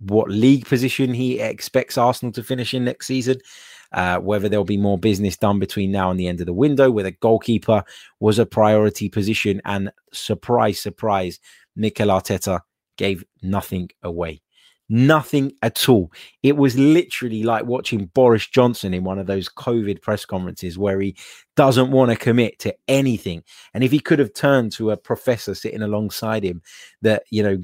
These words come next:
gives stats and facts to kind of back it up and keep people off his case, then he would have done that as well.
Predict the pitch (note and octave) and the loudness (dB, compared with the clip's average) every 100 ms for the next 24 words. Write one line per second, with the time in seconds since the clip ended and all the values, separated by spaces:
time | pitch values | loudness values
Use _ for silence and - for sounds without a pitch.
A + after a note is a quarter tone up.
0 | F2 A#2+ G2+ - - B2 - - G2 F2+ | 0 0 0 -2 -2 0 0 -4 -6 -2
1 | A2+ - - G2 G2+ G2+ G2 F2 G#2+ - | -2 -2 -8 -10 -4 -4 -2 0 0 0
2 | G#2+ G#2 G2 F#2 A2+ A2 G#2 G2+ G2 F2+ | 0 0 -2 -6 -4 -2 -2 0 -2 -2
3 | F#2+ - - G#2 F#2 - - - - B2 | -6 -6 -4 -4 -4 -10 -20 -20 -4 2
4 | C3+ C3+ B2+ G2 C3 A#2 G2 A#2+ F#2+ A2+ | 6 6 6 6 2 2 -2 -4 2 2
5 | E2+ | 2